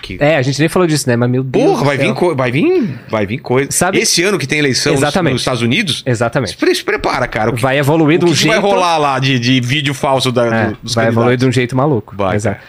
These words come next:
Speaker 2: Eu gostaria de mandar uns abraços
Speaker 1: Vai lá, manda
Speaker 2: antes,
Speaker 1: bala. Aquele,
Speaker 2: tá?
Speaker 1: sua câmera é aquela.
Speaker 2: Essa é a minha câmera. É, eu gostaria de agradecer a todo mundo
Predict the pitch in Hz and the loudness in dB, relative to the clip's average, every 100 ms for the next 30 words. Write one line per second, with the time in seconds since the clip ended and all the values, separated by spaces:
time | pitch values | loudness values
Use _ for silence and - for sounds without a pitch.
0 | - 156 185 208 202 214 196 208 196 185 | -4 0 2 2 2 2 2 2 2 0
1 | 143 175 - 120 175 403 165 175 156 220 | 0 -2 -2 -2 0 0 0 0 0 0
2 | 175 175 151 - 151 156 139 131 139 151 | 0 0 0 -2 -2 -2 -2 -4 -6 -4
3 | 170 - 127 113 143 147 180 180 - 147 | -6 -6 -2 0 0 2 2 2 0 0
4 | 123 120 131 127 120 131 135 143 143 139 | 0 0 0 2 0 0 2 2 2 0
5 | 135 135 127 131 131 123 117 | -2 0 2 2 4 2 2